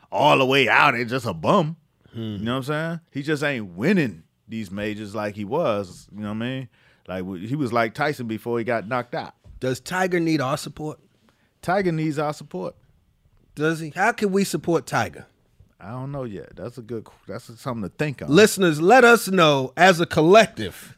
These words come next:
Speaker 2: <laughs> as conversationalists, and as just as people who were at one point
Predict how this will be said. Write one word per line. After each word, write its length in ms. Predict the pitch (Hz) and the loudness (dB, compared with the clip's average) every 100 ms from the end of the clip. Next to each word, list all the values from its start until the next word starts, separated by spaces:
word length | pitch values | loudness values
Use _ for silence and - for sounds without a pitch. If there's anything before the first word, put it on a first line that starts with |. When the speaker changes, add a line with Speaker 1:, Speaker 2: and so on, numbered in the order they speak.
| _ | _
Speaker 2:
<laughs> 100 | - | -10
as 180 | 151 156 | -4 -4
conversationalists, 1300 | - 233 220 220 233 214 202 196 185 190 185 185 - - - - | 0 0 2 2 4 4 2 0 0 2 0 -2 -12 -16 -16 -4
and 120 | 165 | 0
as 160 | 175 156 | 2 2
just 200 | 196 185 | -2 -2
as 220 | 185 190 - | 0 0 4
people 580 | 302 - 196 160 151 - _ _ _ | 4 6 6 4 2 -6 _ _ _
who 400 | 254 254 240 220 | 0 0 0 -2
were 420 | 180 202 214 208 196 | 0 4 6 6 4
at 200 | 208 214 | 2 2
one 300 | 208 254 269 247 | 2 2 2 0
point 460 | 262 233 180 165 | 2 4 4 0